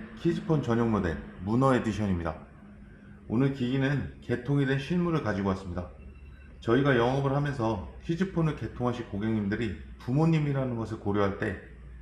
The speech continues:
실제 기기를 만져보고 아이에게 체험을 시켜보고 결정하는 것이 중요한 요소겠구나 생각을 했고요.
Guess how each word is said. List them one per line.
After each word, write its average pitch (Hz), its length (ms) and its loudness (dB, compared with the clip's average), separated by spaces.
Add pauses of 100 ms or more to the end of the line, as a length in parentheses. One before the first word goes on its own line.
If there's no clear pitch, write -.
(280)
실제 170 440 0
기기를 123 420 0
만져보고 98 680 0 (140)
아이에게 107 460 0
체험을 156 340 0
시켜보고 95 560 -4 (340)
결정하는 117 460 0
것이 107 260 -4
중요한 110 440 0
요소겠구나 98 600 -2 (140)
생각을 123 320 -2
했고요. - 340 0